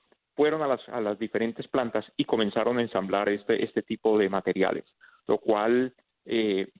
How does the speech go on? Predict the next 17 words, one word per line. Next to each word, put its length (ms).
pues, 160
lo 260
vemos 320
como 380
una 280
responsabilidad 760
social, 420
como 300
el 160
tipo 300
de 80
cosas 360
que 120
hace 180
Ford. 280
Eh, 380
nuestro, 880